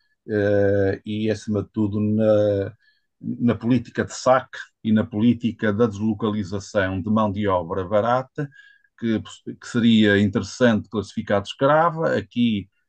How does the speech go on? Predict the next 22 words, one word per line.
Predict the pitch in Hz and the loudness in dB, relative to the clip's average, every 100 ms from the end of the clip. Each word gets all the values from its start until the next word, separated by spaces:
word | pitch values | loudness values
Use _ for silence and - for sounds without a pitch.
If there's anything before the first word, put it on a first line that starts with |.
| _ | _
eh, | - 110 | -18 -10
sentamos | 117 107 113 110 107 | -6 -2 0 0 0
nas | 107 | -2
linguagens | 110 110 107 107 104 87 98 95 90 | -2 -2 2 2 0 -2 -10 -10 -10
da | 101 | -10
subjetividade | - 101 107 98 98 110 113 107 98 | -8 -4 -2 -2 -2 0 2 0 0
racializantes | 110 101 113 107 98 120 117 107 - 92 90 87 | -4 -4 -4 -2 0 2 2 0 -6 -16 -14 -4
o | 107 104 | -2 0
branco | 110 113 110 98 | 2 0 0 -4
e | 117 | 0
o | |
negro, | 127 151 151 135 139 135 - - _ _ | 0 2 0 -2 -6 -8 -14 -20 _ _
eh, | 110 110 104 104 101 101 | -4 0 2 2 2 -2
o | 117 113 | -2 0
livre | 120 127 117 98 101 101 101 | 4 4 4 0 -4 -4 -6
e | 113 104 101 | -4 -2 -2
o | 101 | -4
escravo, | 98 - 139 151 151 139 104 | -8 -8 -2 0 2 0 0
ou, | 101 104 107 117 | -2 -2 -4 -4
ou | 101 101 | -6 -4
não | 104 107 | -4 -4
liberto, | 113 135 139 131 123 _ 113 | -4 -2 -2 -4 -8 _ -18